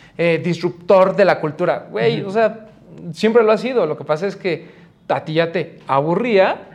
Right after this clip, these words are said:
Speaker 2: Ujú.
Speaker 1: pero, pues, nomás se muere y ahora resulta que te divierte otra vez, que
Speaker 2: Sí.
Speaker 1: qué padre el Virgil.
Speaker 2: Sí, sí, sí, sí,
Speaker 1: Entonces,
Speaker 2: sí,
Speaker 1: pues,
Speaker 2: sí,
Speaker 1: máximo
Speaker 2: güey.
Speaker 1: respeto a Virgil, que Dios los tenga en su santa gloria.
Speaker 2: No, creo que, creo que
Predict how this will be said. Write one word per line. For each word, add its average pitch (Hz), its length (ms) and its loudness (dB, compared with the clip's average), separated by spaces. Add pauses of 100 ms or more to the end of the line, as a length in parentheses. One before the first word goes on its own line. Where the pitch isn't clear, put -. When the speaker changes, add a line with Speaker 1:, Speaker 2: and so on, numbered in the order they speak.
(140)
Speaker 2:
Ujú. 139 160 -12
Speaker 1:
pero, 139 220 -2
pues, 120 120 -16
nomás 139 220 -4
se 226 80 0
muere 254 380 2
y 160 80 -2
ahora 147 160 0
resulta 147 360 -10
que 147 80 -10
te 147 200 -2
divierte 196 580 -2
otra 214 260 0
vez, 240 300 -2
que - 140 -6
Speaker 2:
Sí. 151 80 -4
Speaker 1:
qué 190 80 0
padre 214 340 2
el 220 120 -2
Virgil. 247 580 -8
Speaker 2:
Sí, 165 180 -8
sí, 156 80 -14
sí, 147 80 -18
sí, 160 60 -14
Speaker 1:
Entonces, 143 340 -6
Speaker 2:
sí, 131 60 -14
Speaker 1:
pues, 131 80 -12
Speaker 2:
sí, 147 40 -10
Speaker 1:
máximo 196 220 -6
Speaker 2:
güey. 202 80 -2
Speaker 1:
respeto 175 300 -8
a - 20 -8
Virgil, 160 400 -8
que 123 220 -10
Dios 151 180 -8
los 147 140 -12
tenga 147 200 -8
en 139 60 -12
su - 80 -20
santa 131 260 -10
gloria. 113 240 -6
Speaker 2:
No, 226 200 2
creo 262 120 -6
que, 220 220 -8
creo 233 140 -4
que 226 120 -10